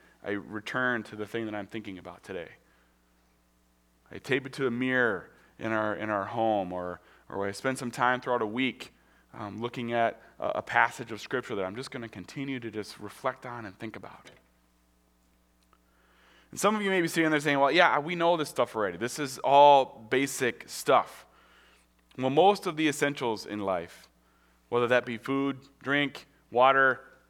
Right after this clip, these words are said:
nourishment, exercise,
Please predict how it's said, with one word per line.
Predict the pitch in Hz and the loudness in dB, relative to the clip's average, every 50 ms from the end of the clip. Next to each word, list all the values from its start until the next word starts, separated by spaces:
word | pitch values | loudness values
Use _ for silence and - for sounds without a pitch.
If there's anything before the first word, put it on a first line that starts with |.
| _ _ _ _ | _ _ _ _
nourishment, | - 117 131 139 139 135 - - 131 131 127 123 - - _ _ _ _ _ _ _ _ _ - | -2 0 2 2 2 0 -2 -2 -2 -2 -2 -2 -6 -12 _ _ _ _ _ _ _ _ _ 0
exercise, | 135 143 - 151 143 131 - 143 135 131 127 127 123 - - - | 0 0 0 -2 -4 2 6 8 8 8 8 6 4 0 -6 -16